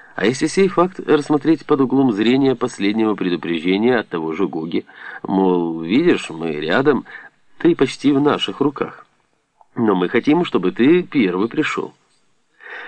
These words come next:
В общем, пока он так раздумывал, машина сама, будто по собственной воле, свернула в переулок, подкатила к служебному проезду во двор Мура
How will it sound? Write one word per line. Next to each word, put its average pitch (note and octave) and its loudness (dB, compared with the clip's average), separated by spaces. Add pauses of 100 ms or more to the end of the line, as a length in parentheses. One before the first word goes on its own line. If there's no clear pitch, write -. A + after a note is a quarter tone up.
В D#3 2
общем, F#3+ 4
пока F3+ 4
он E3+ 4
так D3+ 0
раздумывал, D3 4
машина C3 2
сама, B2+ 2
будто A2 0
по G2+ -2
собственной G2+ 0
воле, A2+ 4
свернула G2 0
в F#2+ -10
переулок, G#2+ 0
подкатила F#2+ -2
к F2+ -4
служебному F#2 0
проезду F2 -2
во F2 0
двор E2 -2
Мура A#2+ 2